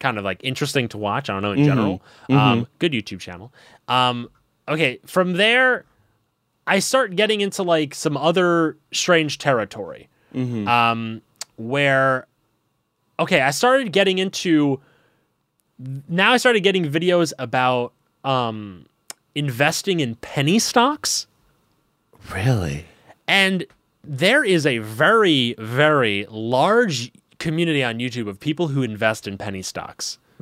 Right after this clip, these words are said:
Speaker 2: Really?
Speaker 1: Yeah, and they wanna sell, sell you their guides, okay? There are
Speaker 2: Oh.
Speaker 1: a ton of 'em.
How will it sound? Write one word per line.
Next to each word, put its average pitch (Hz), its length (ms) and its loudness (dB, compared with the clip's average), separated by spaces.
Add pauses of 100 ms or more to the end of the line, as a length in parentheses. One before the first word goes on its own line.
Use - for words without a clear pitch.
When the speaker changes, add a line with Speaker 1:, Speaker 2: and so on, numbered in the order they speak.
(140)
Speaker 2:
Really? 104 960 2 (240)
Speaker 1:
Yeah, 110 360 -2 (200)
and 151 140 -2
they 151 60 4
wanna 175 240 2
sell, 160 380 2
sell 175 220 2
you 160 160 2
their 131 200 2
guides, 104 760 -4
okay? 143 420 -2
There 180 200 2
are - 320 4
Speaker 2:
Oh. 95 380 2
Speaker 1:
a 87 40 -4
ton 262 360 2
of 165 120 2
'em. 90 200 -6